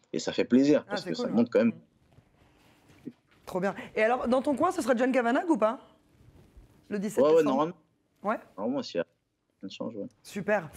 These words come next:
Speaker 2: Euh, donc, on part sur une date à Bordeaux. Euh, comment tu vois la suite de la saison ?
Speaker 1: Euh,
Speaker 2: Arthur ?
Speaker 1: alors, euh, je, là, on est au mois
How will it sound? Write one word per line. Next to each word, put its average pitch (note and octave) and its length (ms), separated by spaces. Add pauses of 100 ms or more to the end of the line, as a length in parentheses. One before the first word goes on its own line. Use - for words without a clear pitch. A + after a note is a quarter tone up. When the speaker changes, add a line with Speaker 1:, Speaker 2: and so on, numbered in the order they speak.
(340)
Speaker 2:
Euh, B3+ 320
donc, D4+ 220
on D#4+ 100
part E4 180
sur D#4 160
une D4+ 80
date D4 260
à C#4 100
Bordeaux. D4 600
Euh, B3+ 160
comment C#4+ 240
tu C#4+ 120
vois C4 100
la B3+ 100
suite B3 220
de B3+ 80
la B3+ 140
saison ? B3 300 (1700)
Speaker 1:
Euh, D3+ 400
Speaker 2:
Arthur ? C#3+ 120
Speaker 1:
alors, D#3+ 320
euh, C3 560 (140)
je, - 140 (400)
là, D#3 180
on D#3 140
est F3+ 220
au E3+ 80
mois D#3 260